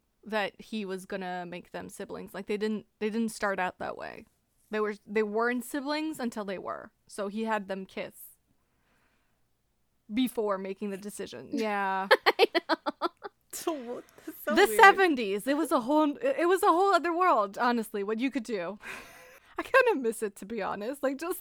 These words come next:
Speaker 1: the,
Speaker 2: I
Speaker 1: just
Speaker 2: know, right?
Speaker 1: balls to the walls, wild ass shit happening, and everyone's like,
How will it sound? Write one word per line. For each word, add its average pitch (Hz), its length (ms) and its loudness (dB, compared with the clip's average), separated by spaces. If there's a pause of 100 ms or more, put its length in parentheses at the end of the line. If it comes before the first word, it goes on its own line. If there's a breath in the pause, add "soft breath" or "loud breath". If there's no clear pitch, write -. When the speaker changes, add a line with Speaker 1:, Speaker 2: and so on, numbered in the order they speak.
Speaker 1:
the, 277 80 -6
Speaker 2:
I - 40 -2
Speaker 1:
just 320 220 0
Speaker 2:
know, 185 220 -6
right? 320 160 -8
Speaker 1:
balls 359 300 12
to 381 120 -2
the 311 120 2
walls, 233 420 2
wild 269 320 4
ass 277 160 0
shit 247 320 -2
happening, 240 560 -2
and 220 240 -6
everyone's 339 500 4
like, 247 300 0